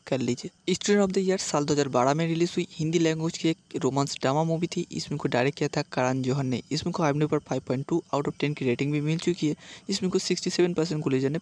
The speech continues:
पसंद भी किया है। इस मूवी की बजट की बात करें तो इस मूवी की बजट चालीस करोड़ थी और इसमें बॉक्स ऑफिस पे एक सौ दस करोड़ की कलेक्शन कर थी। बॉक्स ऑफिस पे एक हिट मूवी साबित हुई थी।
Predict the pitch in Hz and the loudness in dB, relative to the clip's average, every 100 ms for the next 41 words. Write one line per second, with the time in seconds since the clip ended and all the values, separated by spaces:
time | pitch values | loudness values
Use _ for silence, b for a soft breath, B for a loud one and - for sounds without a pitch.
0 | - 127 - 120 117 117 - B B B | -4 -4 -2 -2 0 0 -2 B B B
1 | - 180 170 135 147 - 151 147 165 165 | -4 -2 2 2 0 0 0 2 0 -2
2 | 170 180 175 165 143 151 - 127 135 - | -2 -2 -2 0 0 0 -2 -2 -2 -2
3 | - 151 180 - 170 - - - 165 170 | 0 0 0 -4 -6 -8 -6 -2 0 0
4 | 160 139 - 151 - - 143 - 147 131 | 2 2 2 -2 0 -2 -2 -2 0 0
5 | 143 - 131 - 123 135 - 135 - 151 | 0 -2 -4 -2 0 0 -2 -4 -2 -2
6 | - 143 143 151 160 151 - 143 - 147 | -2 0 0 0 0 0 -2 -2 -4 -2
7 | 135 - 131 175 - 117 123 - 123 - | -2 0 -2 -2 -2 -2 -2 -2 -4 -4
8 | - | -8